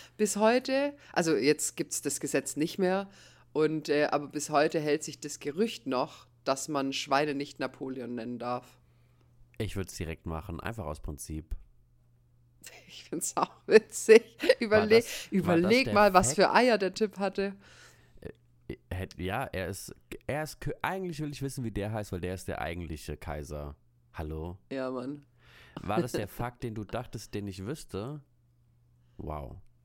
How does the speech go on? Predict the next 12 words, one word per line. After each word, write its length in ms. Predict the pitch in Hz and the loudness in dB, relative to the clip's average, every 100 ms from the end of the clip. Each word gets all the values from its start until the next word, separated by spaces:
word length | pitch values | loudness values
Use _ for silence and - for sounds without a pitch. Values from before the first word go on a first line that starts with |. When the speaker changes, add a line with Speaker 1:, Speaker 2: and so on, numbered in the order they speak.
| - | -2
Speaker 1:
Äh, 60 | 165 | 0
Speaker 2:
Das 60 | 160 | 4
Speaker 1:
nee. 160 | 156 156 | 4 2
Speaker 2:
Deutsch 440 | - - - - | -2 -10 -12 -8
war 80 | 85 | -2
Speaker 1:
Nee. 180 | 147 165 | 0 -2
Speaker 2:
ja 60 | |
katastrophal, 920 | 220 95 - 87 - - - 78 76 - | -4 -8 -8 -12 -12 -16 -12 -10 -10 -10
aber 200 | - 73 | -10 -10
ja, 320 | 73 71 80 - | -10 -10 -10 -10
erzähl 360 | 80 - 82 | -12 -10 -8
mir. 300 | 78 82 139 | -6 -8 -10